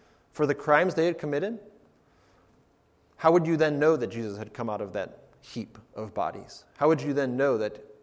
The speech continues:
he hadn't just deteriorated or ha-, had not just been buried by other bodies? Instead, he was in a tomb where no one else had ever been, carved out of the rock,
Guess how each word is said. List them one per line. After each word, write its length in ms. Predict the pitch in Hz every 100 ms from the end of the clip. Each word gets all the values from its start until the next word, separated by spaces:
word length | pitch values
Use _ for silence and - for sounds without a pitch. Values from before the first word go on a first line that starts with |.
| -
he 100 | 123
hadn't 240 | 123 117
just 200 | 110 107
deteriorated 840 | 110 - 131 120 110 101 98 90 90 - - - - -
or 340 | 110 98 98 - -
ha-, 80 | 131
had 160 | - 117
not 180 | 117
just 160 | 113 -
been 140 | 113
buried 320 | 107 120 117 110
by 120 | 107
other 240 | 113 120
bodies? 480 | 98 98 101 - - -
Instead, 480 | 131 - 165 135 123
he 80 |
was 160 | 143 131
in 100 | 160
a 60 | 180
tomb 340 | - 127 120
where 100 | 120
no 200 | 110 127
one 140 | 170
else 160 | 156 151
had 80 | 120
ever 180 | 120 139
been, 320 | 101 85 92 - _ _ -
carved 320 | - 147 156
out 160 | 160 156
of 60 |
the 100 | 160
rock, 480 | 131 104 104 - -